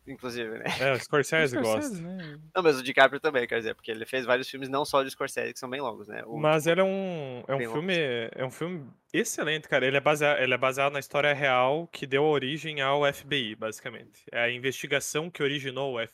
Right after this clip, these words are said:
Speaker 2: B I, que era de uma, a premissa é que é uma tribo indígena que foi alocada numa terra nos Estados Unidos E, coincidentemente, naquela terra tinha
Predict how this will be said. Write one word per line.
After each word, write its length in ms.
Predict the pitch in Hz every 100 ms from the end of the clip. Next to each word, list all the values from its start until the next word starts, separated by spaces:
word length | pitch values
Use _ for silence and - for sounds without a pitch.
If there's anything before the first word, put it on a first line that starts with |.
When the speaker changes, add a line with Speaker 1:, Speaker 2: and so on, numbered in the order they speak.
| 120
Speaker 2:
B 200 | 120 127
I, 60 | - _ _ _ _ _ _ -
que 100 | 139
era 240 | 127 131
de 140 | 131 131
uma, 920 | 135 131 131 131 127 127 123 117 117 - _
a 80 | -
premissa 360 | 170 190 214
é 20 | 233
que 100 | 185
é 60 |
uma 120 | 165
tribo 640 | 160 156 151 147 147 139 135
indígena 600 | 147 143 156 175 196 202 - _ _ _ _ -
que 140 | 151
foi 320 | - 156 151
alocada 580 | 143 190 - 170 175 185
numa 220 | 175 180
terra 440 | - 139 131 156 180 -
nos 120 | 131
Estados 320 | 147 151 147
Unidos 520 | 165 143 156 196 - - _ _ _ _ -
E, 540 | 151 160 165 160 156 -
coincidentemente, 880 | 202 220 - 165 - 202 165 170
naquela 320 | 185 175 170 165
terra 260 | 160 170
tinha 260 | - 170